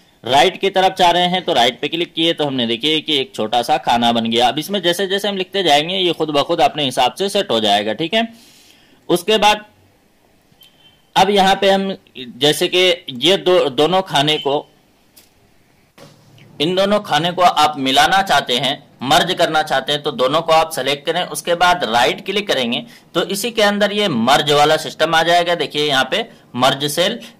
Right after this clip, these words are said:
तो इस पे आप जैसे क्लिक करेंगे ये दोनों एक हो जाएगा, ठीक है।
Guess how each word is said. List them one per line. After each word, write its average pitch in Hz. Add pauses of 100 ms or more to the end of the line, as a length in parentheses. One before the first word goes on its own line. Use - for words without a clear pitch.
तो 131
इस 151
पे 202
आप 170
जैसे 131
क्लिक 190
करेंगे 151
ये 139
दोनों 127 (180)
एक 120
हो 113
जाएगा, 107
ठीक 160
है। 214